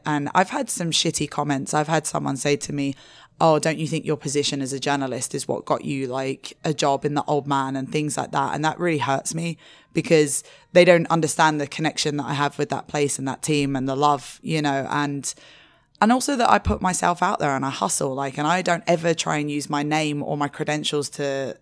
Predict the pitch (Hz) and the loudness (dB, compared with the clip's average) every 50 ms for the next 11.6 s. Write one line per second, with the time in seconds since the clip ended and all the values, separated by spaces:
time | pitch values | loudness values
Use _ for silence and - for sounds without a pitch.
0 | _ - 151 165 151 131 127 131 - _ _ - 165 170 165 - - - 156 135 | _ -8 -6 -4 -2 -2 -4 -6 -8 _ _ 2 4 4 4 4 2 -2 -2 -2
1 | 123 - - 123 104 120 131 - - 151 147 143 147 151 147 131 131 - - - | -2 -2 -2 -4 -4 -4 -6 -6 -6 -4 -2 0 2 2 2 0 -4 -8 -8 -4
2 | - 147 147 147 147 143 - - - - - - - _ _ _ _ _ _ _ | -2 0 2 0 0 -2 -6 -14 -20 -20 -20 -20 -20 _ _ _ _ _ _ _
3 | _ _ - - 170 170 160 143 139 151 151 - 143 - - _ - 170 160 147 | _ _ -8 -2 0 2 2 4 4 4 2 2 0 -4 -4 _ -2 -2 0 2
4 | 151 170 196 143 123 123 123 - - - 147 143 143 143 135 - - - _ _ | 2 2 2 0 -2 -6 -8 -8 -4 -4 -2 -2 -2 -4 -4 -4 -6 -6 _ _
5 | - - 160 - - - - 160 147 - - - - 123 - - 160 156 151 160 | -4 -4 -2 -2 -2 -4 -4 -4 -6 -6 -4 -4 -4 -4 -4 -6 -8 -4 -2 -2
6 | 151 143 156 175 196 - - - 127 123 120 - - - - - - - _ - | 0 0 0 0 0 0 0 -2 -4 -8 -10 -16 -18 -20 -20 -20 -20 -20 _ -6
7 | - 247 247 285 269 - - - 226 202 - - 160 170 - - 175 170 156 135 | -2 2 4 6 6 4 4 4 4 4 2 2 -2 -4 -2 -2 -2 -2 0 0
8 | - - 156 147 - - 147 147 151 151 156 160 160 143 147 147 - 160 156 - | 0 0 -2 -2 -2 -2 -2 -2 -4 -4 -4 -4 -4 -4 -6 -6 -4 -4 -2 -2
9 | - - 151 - _ - - 147 131 - - - - - 175 170 - - _ - | -2 -2 -4 -4 _ -4 -4 -4 -4 -4 -6 -6 0 2 4 4 2 0 _ -14
10 | - - - - - - _ - 180 175 202 214 220 226 226 214 - 196 190 190 | -20 -20 -20 -20 -20 -8 _ 2 4 6 8 8 8 8 6 6 4 2 0 0
11 | 185 175 - - 180 - - - 220 226 - - | 0 -2 0 0 0 0 0 0 -2 -2 -2 -4